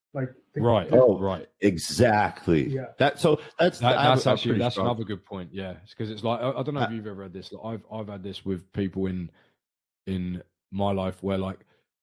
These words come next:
Speaker 2: they know who the one is amongst us who
Speaker 3: Hmm.
Speaker 2: is up for the fight,
Speaker 1: Hmm.
Speaker 2: and they rely on him.
Speaker 1: Yeah.
Speaker 3: Hmm.
Speaker 2: You know, they, they,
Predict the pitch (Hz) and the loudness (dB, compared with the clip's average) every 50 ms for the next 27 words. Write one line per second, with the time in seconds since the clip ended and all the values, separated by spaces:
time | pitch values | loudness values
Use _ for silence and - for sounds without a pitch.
0 | _ _ - 107 104 107 104 104 107 110 117 117 123 127 131 131 127 127 135 - | _ _ 0 0 2 2 0 0 0 2 4 4 6 6 6 4 4 2 0 -4
1 | _ _ - - - - - 117 113 113 113 104 110 104 98 98 107 107 104 101 | _ _ -18 -14 -8 -4 0 0 0 0 0 -2 -4 -6 -4 -4 -4 -4 -2 -2
2 | 104 101 92 98 95 95 98 98 101 104 104 - - - - - 95 90 85 - | -2 -4 -2 -2 -4 -4 -2 -4 -4 -6 -8 -10 -12 -12 -8 -8 -6 -6 -6 -8
3 | - - - _ _ _ _ _ _ _ _ _ _ - - - - 107 101 98 | -10 -12 -12 _ _ _ _ _ _ _ _ _ _ -16 -8 -2 -2 0 0 0
4 | 98 80 80 80 80 78 73 95 95 92 92 90 87 - - - _ _ _ _ | 0 0 0 -2 -2 -2 -2 -2 -2 -4 -4 -6 -6 -8 -10 -10 _ _ _ _
5 | _ _ _ _ _ _ - 113 110 - - - 107 101 95 - - 101 104 135 | _ _ _ _ _ _ -8 -8 -8 -8 -8 -8 -8 -8 -6 -4 0 0 0 0
6 | - - _ _ _ _ _ _ _ _ _ _ _ _ _ _ - 131 117 113 | 0 -4 _ _ _ _ _ _ _ _ _ _ _ _ _ _ -10 -8 -8 -8
7 | 110 _ _ _ _ - 107 107 104 101 101 95 104 - _ - 95 113 107 110 | -10 _ _ _ _ -6 -4 -2 -2 -2 -2 -6 -8 -10 _ -8 -4 -2 0 0
8 | 110 101 101 110 110 107 104 107 110 107 117 127 131 123 107 104 98 80 92 113 | 0 0 0 -2 -2 -2 -2 -2 -2 -2 0 0 0 -2 -2 -4 -4 -4 -2 -2
9 | 117 95 73 73 _ _ _ _ _ _ _ _ _ _ _ _ _ _ _ _ | -2 -2 -4 -12 _ _ _ _ _ _ _ _ _ _ _ _ _ _ _ _
10 | _ _ _ _ - 131 - - _ _ _ _ _ - 73 69 110 113 107 101 | _ _ _ _ -12 -12 -12 -12 _ _ _ _ _ -12 -6 -4 -2 0 0 0
11 | 110 101 101 113 113 107 | -2 -2 -2 -2 -2 -2